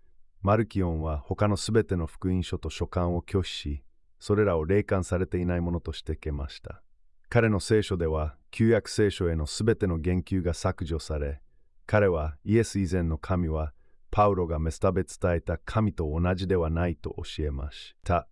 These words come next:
マルキオンの聖書はローマ教会によって拒否され、彼は異端者として非難されましたが、パウロの著作のみが神に霊感されたものであり、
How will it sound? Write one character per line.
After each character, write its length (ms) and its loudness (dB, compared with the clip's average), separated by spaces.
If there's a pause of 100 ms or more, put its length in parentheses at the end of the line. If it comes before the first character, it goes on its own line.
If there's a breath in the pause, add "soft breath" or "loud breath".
(320)
マ 160 2
ル 120 2
キ 100 2
オ 80 6
ン 60 4
の 60 2
聖 200 4
書 180 -2
は 300 0
ロ 160 4
ー 40 4
マ 120 4
教 220 2
会 240 0
に 80 0
よ 80 0
っ 20 -2
て 160 -4
拒 220 0
否 120 -6
さ 200 -4
れ、 180 -4 (460)
彼 160 6
は 100 4
異 80 0
端 260 4
者 100 -2
と 120 -2
し 80 -12
て 80 -2
非 160 -2
難 160 2
さ 140 -4
れ 60 0
ま 120 0
し 80 -8
た 140 -2
が、 240 -4 (560)
パ 140 6
ウ 40 6
ロ 100 2
の 60 2
著 180 -2
作 300 0
の 140 4
み 120 2
が 140 0
神 320 0
に 140 0
霊 180 2
感 240 -2
さ 160 -2
れ 80 0
た 140 -2
も 100 0
の 140 0
で 140 0
あ 60 -2
り、 220 -4